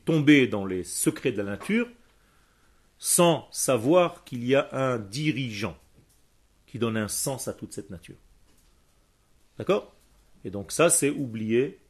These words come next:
la Torah. Si, au moment où le don de la Torah se fait, ok, Moshe descend avec les tables,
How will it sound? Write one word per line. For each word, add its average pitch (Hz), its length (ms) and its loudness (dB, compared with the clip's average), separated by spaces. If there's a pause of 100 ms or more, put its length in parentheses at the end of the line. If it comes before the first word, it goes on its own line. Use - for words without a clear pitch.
(180)
la 117 100 -4
Torah. 87 380 -6 (460)
Si, 180 560 2 (2000)
au 135 80 2
moment 170 380 8
où 156 180 8
le 143 120 6
don 165 200 4
de 156 60 4
la 151 80 8
Torah 143 300 4
se 127 180 0
fait, - 380 -2 (1160)
ok, 180 120 0 (320)
Moshe 107 300 -4
descend 127 380 4
avec 110 220 0
les 104 100 -4
tables, 175 340 0